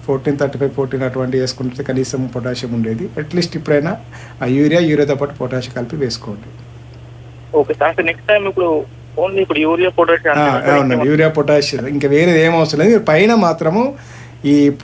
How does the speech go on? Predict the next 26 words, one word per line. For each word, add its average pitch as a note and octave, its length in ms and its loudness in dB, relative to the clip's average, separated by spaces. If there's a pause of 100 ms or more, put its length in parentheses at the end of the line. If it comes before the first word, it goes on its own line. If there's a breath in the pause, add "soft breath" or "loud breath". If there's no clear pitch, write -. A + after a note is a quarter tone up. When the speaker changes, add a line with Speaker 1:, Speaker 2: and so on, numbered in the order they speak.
(240)
Speaker 1:
పోషకాలు F3+ 400 2
వేసుకునేటప్పుడు D#3 800 0
ఈ C#3+ 300 4
మెగ్నీషియము, C#3+ 880 2
జింకు C#3+ 760 2
ఇటువంటి C3 360 -2
పోషకాల C3+ 420 0
లోపాలు C3 340 2
వస్తూ B2 320 -2
ఉంటాయి A2+ 280 -2
మీకు. G#2+ 340 -2 (300 loud breath)
ఆకులు C3+ 280 0
ఎర్రబడము, B2+ 760 2 (400 loud breath)
ఇవన్నీ B2+ 300 0
కూడా B2 360 0
మళ్ళీ B2 240 -2
ఆకులు B2 240 -4
చిన్నగా A#2+ 340 -2
అవ్వడం, A#2 260 -2 (100)
అటువంటి F3 360 2
మాత్రం D#3 220 2
పైకెళ్ళి F3+ 440 4
మాత్రం E3 360 4
మీరు D3+ 400 4 (380 loud breath)
ఏది, C#3 560 2 (480 loud breath)
ఆ, A#2+ 240 -2